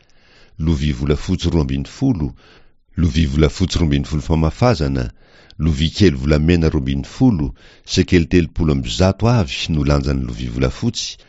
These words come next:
ary sekely fitopolo avy ny lovia famafazana. Ny lanjan'ny volafotsy rehetra tamin'ireo fanak'ireo dia sekely efajato amby roa arivo, araka ny sekely masina.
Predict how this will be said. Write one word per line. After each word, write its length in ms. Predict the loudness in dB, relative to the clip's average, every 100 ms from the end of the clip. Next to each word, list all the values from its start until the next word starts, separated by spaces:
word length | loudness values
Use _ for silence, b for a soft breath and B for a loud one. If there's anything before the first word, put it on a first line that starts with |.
| b b b
ary 200 | 0 2 2
sekely 320 | -2 0 0
fitopolo 480 | -2 -6 -4 -2 0
avy 320 | 0 2 2
ny 140 | 2 0
lovia 300 | -2 -6 -6
famafazana. 760 | -4 -4 -2 -4 -2 -4 -6 -10 -14 _ _ b b b b b
Ny 100 | 2
lanjan'ny 320 | 4 4 0 0
volafotsy 400 | 0 0 -2 0
rehetra 480 | 4 4 2 0 0
tamin'ireo 420 | 2 2 2 0
fanak'ireo 640 | 0 -4 -4 -6 -2 -2
dia 220 | 0 -2
sekely 560 | -2 -4 -4 -2 -2 -2
efajato 560 | -4 -10 -4 -4 -2
amby 160 | -4 -4
roa 160 | -4 -2
arivo, 320 | -2 -4 -6 -18 b b b
araka 320 | -2 -2 -4
ny 80 | -6
sekely 400 | -6 -8 -8 -6
masina. 480 | -8 -10 -12 -14